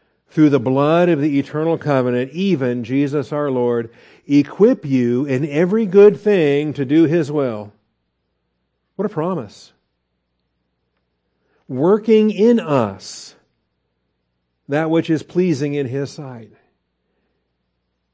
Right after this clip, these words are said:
You see all the complaints that this just removes, all the grumbling, all the disputing, all the,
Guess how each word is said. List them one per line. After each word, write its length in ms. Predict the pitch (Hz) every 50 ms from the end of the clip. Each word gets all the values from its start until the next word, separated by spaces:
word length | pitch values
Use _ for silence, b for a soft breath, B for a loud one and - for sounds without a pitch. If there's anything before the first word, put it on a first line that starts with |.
| _ _
You 100 | 151 135
see 180 | - - 196 202
all 160 | 202 202 202
the 80 | 190
complaints 520 | - - 151 131 - 147 156 175 180 156 -
that 80 | 156
this 200 | 139 143 156 143
just 220 | - 175 160 127 131
removes, 500 | 127 120 120 120 127 135 147 156 143 127
all 120 | 135 147
the 100 | 139 131
grumbling, 480 | 107 131 127 135 139 139 147 147 143 139
all 120 | 135 135
the 100 | 131 135
disputing, 500 | 127 120 - - - 131 135 135 147 143
all 160 | 135 143 156
the, 180 | 143 143 135 139